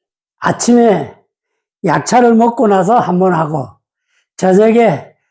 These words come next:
취침하기 전에 한 삼십 분에서 한 시간 전에 운동을 한번 합니다. 요거는 아랫도리, 아랫도리 종아리를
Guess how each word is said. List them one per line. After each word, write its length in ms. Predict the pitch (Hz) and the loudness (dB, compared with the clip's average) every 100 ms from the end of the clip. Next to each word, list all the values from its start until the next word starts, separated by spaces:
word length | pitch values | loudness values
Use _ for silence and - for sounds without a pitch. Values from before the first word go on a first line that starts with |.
| _ _ | _ _
취침하기 680 | - 208 - 226 226 214 214 | -8 -6 -2 0 2 0 0
전에 500 | 180 247 - - - _ - | 2 2 0 -4 -16 _ -6
한 240 | 196 190 | -2 0
삼십 360 | 185 233 202 196 | 0 0 0 0
분에서 340 | 220 208 175 | 0 2 2
한 140 | 165 | 0
시간 320 | 165 208 208 190 | 0 2 2 2
전에 380 | 196 220 247 - _ _ _ _ _ _ | 2 2 0 -4 _ _ _ _ _ _
운동을 460 | 202 196 185 180 151 | 0 2 4 2 0
한번 320 | 175 175 139 | -2 -2 -2
합니다. 520 | 143 123 120 101 - _ _ _ - | -4 -6 -8 -14 -20 _ _ _ -2
요거는 580 | 190 233 247 220 143 - _ _ _ - | 2 2 2 0 -2 -12 _ _ _ -4
아랫도리, 880 | 185 190 202 202 269 190 113 - _ _ - | 0 2 2 2 2 0 -2 -10 _ _ -4
아랫도리 920 | 180 196 208 285 262 233 185 - _ _ | 0 0 0 2 2 2 -2 -12 _ _
종아리를 920 | 190 240 269 254 247 262 285 285 | 0 2 2 2 2 2 0 -2